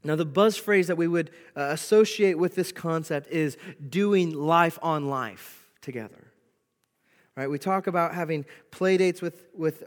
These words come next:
uh, our kids, vacation together, living in close proximity, um, knowing each other's stories, watching our kids grow up together,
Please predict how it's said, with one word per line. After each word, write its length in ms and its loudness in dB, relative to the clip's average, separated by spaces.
uh, 40 -8
our 400 -4
kids, 600 2
vacation 580 0
together, 320 -2
living 220 -4
in 60 -8
close 240 -10
proximity, 760 0
um, 320 -2
knowing 340 6
each 160 0
other's 200 -2
stories, 760 4
watching 500 0
our 80 -4
kids 460 0
grow 340 0
up 160 4
together, 640 2